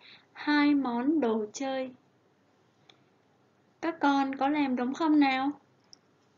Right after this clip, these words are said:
Cô tuyên dương những bạn làm đúng nhé.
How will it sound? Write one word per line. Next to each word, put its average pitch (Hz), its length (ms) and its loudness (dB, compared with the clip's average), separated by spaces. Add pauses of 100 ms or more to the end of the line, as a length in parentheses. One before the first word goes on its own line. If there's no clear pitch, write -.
(680)
Cô 285 180 0
tuyên 277 320 0
dương 269 280 -2
những 285 220 -2
bạn 277 240 -2
làm 240 260 0
đúng 247 260 0
nhé. 370 240 0